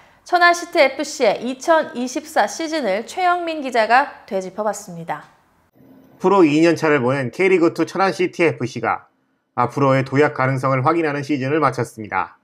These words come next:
Speaker 2: 지난해 말 김태환 감독이 부임한 후 달라진 모습을 보이기 위해 착실히 시즌을 준비했던 천안은 첫 경기였던 부천전 승리 후 무려 여덟 경기에서 삼 무 사 패를 기록하며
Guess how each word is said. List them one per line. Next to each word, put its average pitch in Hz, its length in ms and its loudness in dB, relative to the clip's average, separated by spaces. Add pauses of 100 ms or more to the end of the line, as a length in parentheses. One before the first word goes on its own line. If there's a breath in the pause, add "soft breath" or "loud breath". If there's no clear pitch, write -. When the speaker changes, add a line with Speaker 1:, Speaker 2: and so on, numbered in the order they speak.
(880)
Speaker 2:
지난해 147 360 2
말 131 280 0
김태환 156 560 0
감독이 147 380 0
부임한 147 420 0
후 95 140 -12 (500)
달라진 139 460 0
모습을 135 320 -2
보이기 117 400 -2
위해 113 300 -2 (340)
착실히 190 400 2
시즌을 175 320 0
준비했던 135 520 0
천안은 131 440 -2 (640)
첫 185 180 -4
경기였던 165 580 2
부천전 147 520 0
승리 170 300 -2
후 95 180 -8 (640)
무려 131 320 2
여덟 147 320 4
경기에서 127 480 0
삼 185 240 0
무 180 100 -2
사 160 240 0
패를 170 240 2
기록하며 113 540 -2